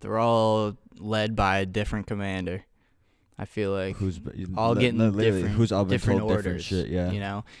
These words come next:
Speaker 1: And Putin's so busy recovering from cancer that he can't even fucking give the, like, the global order. He's just like, "Dude,
Speaker 2: Yeah.
Speaker 1: I'm dying."
Speaker 2: Putin was, uh,
Speaker 1: Kill
Speaker 2: too,
Speaker 1: him.
Speaker 2: too worried about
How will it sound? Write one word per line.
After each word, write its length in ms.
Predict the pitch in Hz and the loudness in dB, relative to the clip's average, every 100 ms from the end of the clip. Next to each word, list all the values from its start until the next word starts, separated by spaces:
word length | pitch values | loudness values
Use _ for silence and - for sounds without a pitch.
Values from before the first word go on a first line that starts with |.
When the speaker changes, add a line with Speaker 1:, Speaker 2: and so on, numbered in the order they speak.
| - | -6
Speaker 1:
And 180 | 120 120 | -4 6
Putin's 480 | - 180 190 131 - | 10 10 6 -2 0
so 220 | 139 127 | 4 4
busy 320 | 123 123 123 | 4 2 2
recovering 540 | 113 - 135 127 123 | -2 2 2 4 2
from 240 | 117 113 98 | 0 -2 -4
cancer 580 | - 139 143 139 107 98 | -2 0 2 0 0 0
that 140 | 104 | 2
he 100 | 120 | 0
can't 300 | 123 127 120 | 0 0 0
even 220 | 113 110 | 0 -2
fucking 400 | - 110 107 107 | -2 -2 -2 -4
give 260 | 104 117 110 | 0 -2 0
the, 80 | 104 | -2
like, 280 | 98 98 - - - - | -2 -6 -12 -20 -20 -14
the 400 | 117 123 110 104 101 | -2 0 0 -2 -8
global 480 | 101 113 120 120 110 | -8 -4 -2 -4 -4
order. 460 | 101 98 95 98 | -6 -6 -6 -6
He's 240 | 107 117 120 | -4 -4 -4
just 160 | 113 | -4
like, 240 | 110 101 101 - | -2 -2 -4 -10
"Dude, 480 | - 120 127 123 127 | -6 -4 -4 -6 -4
Speaker 2:
Yeah. 100 | 98 - - | -4 -4 -4
Speaker 1:
I'm 240 | 127 117 90 | -4 -4 -4
dying." 640 | 123 113 117 113 120 131 - | -4 -4 -6 -8 -8 -10 -8
Speaker 2:
Putin 300 | - 113 104 | 0 2 2
was, 300 | 107 95 87 | -2 -4 -4
uh, 240 | 90 85 80 - | -6 -6 -6 -4
Speaker 1:
Kill 220 | 147 104 | 0 2
Speaker 2:
too, 80 | 107 | 2
Speaker 1:
him. 500 | 123 120 - - - | 0 -4 -6 -8 -6
Speaker 2:
too 200 | - 113 | -2 -2
worried 380 | 98 101 95 90 | 0 0 -2 -4
about 500 | 87 80 78 78 - | -6 -6 -4 -6 -10